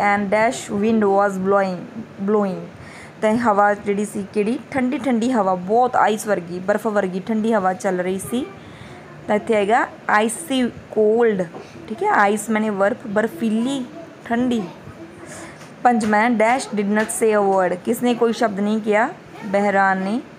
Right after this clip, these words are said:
ਠੀਕ ਹੈ। ਨੈਕਸਟ ਆ ਜੇ ਟੀਚਰ ਤੁਹਾਡੇ ਤੋਂ ਕੁਐਸਚਨ ਪੁੱਛੇਗਾ ਤੇ ਤੁਸੀਂ ਕੀ ਕਰੋਗੇ, ਸਪੀਕ ਕਰੋਗੇ ਕੁਐਸਚਨਸ ਦੇ ਆਨਸਰਸ। ਕੁਐਸਚਨ ਦੇ ਆਨਸਰਸ ਨੇ,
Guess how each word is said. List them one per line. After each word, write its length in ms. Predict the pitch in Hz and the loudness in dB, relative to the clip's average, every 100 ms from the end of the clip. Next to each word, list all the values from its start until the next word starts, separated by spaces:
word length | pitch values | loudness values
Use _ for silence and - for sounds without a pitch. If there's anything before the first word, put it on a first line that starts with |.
| - - - | -20 -20 -14
ਠੀਕ 180 | 240 392 | -10 -6
ਹੈ। 60 | 539 - - - - - - - - - - - - 330 - | -8 -10 -20 -20 -20 -18 -18 -18 -18 -20 -20 -20 -18 -18 -4
ਨੈਕਸਟ 340 | 349 277 - 294 | 2 2 2 0
ਆ 60 | |
ਜੇ 200 | 233 240 233 - - | 2 0 -2 -12 -6
ਟੀਚਰ 260 | 247 233 247 | -4 -2 0
ਤੁਹਾਡੇ 220 | 240 220 | 2 2
ਤੋਂ 120 | 226 | 0
ਕੁਐਸਚਨ 340 | 226 226 226 226 | 0 0 0 -2
ਪੁੱਛੇਗਾ 360 | 214 240 233 | 0 0 2
ਤੇ 120 | 226 | 0
ਤੁਸੀਂ 320 | 214 220 220 202 | 0 -2 -4 -6
ਕੀ 220 | 208 196 | -2 -2
ਕਰੋਗੇ, 500 | 202 196 196 202 247 | 0 0 0 -2 -2
ਸਪੀਕ 300 | - 226 196 - | -2 -4 -4 -2
ਕਰੋਗੇ 340 | 196 196 196 | 0 0 -2
ਕੁਐਸਚਨਸ 520 | 220 214 208 202 190 180 | -2 -4 -2 -4 -4 -2
ਦੇ 200 | 294 453 - - 339 220 | -2 -4 -12 -16 -4 0
ਆਨਸਰਸ। 540 | 220 226 233 190 156 - - 415 349 359 339 339 339 - - - - - - - - - - - - - - - - - - | 2 2 2 0 0 -8 -16 -16 -16 -16 -16 -16 -20 -20 -20 -20 -16 -14 -14 -16 -20 -20 -20 -20 -18 -16 -16 -18 -20 -8 0
ਕੁਐਸਚਨ 360 | 247 254 294 | 0 0 -4
ਦੇ 100 | 302 | -4
ਆਨਸਰਸ 520 | 294 240 240 240 262 233 | 0 0 0 2 0 0
ਨੇ, 280 | 214 233 | 0 0